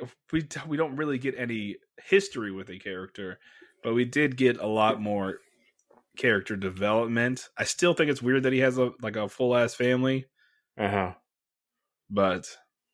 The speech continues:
Speaker 1: it was like a big ass Christmas movie.
Speaker 2: I do, <clears throat> I like some of the direction too, wh-, and, um, we may have talked about this in that first episode, but, like,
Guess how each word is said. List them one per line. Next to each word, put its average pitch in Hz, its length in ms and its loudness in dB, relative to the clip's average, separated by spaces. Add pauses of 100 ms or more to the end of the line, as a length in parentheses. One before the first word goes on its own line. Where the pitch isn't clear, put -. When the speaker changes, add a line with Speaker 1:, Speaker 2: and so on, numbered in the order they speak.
(340)
Speaker 1:
it 101 260 -4
was 127 160 -2
like 135 160 0
a 131 80 2
big 127 220 0
ass 127 220 2
Christmas 113 440 -6
movie. 90 360 -10 (720)
Speaker 2:
I 123 100 2
do, 165 340 -4
<clears throat> - 260 -4
I 147 360 -2
like 180 240 2
some 127 180 0
of 110 60 -2
the 104 80 0
direction 92 540 -4
too, 101 480 -2 (200)
wh-, 87 60 -10
and, 92 320 -2
um, 90 160 -6
we 101 100 2
may 98 180 2
have 90 100 0
talked 92 260 0
about 82 220 2
this 82 220 0
in 87 80 -4
that 82 140 -2
first 85 300 2
episode, 82 500 0
but, 85 280 -2 (1200)
like, 98 320 -4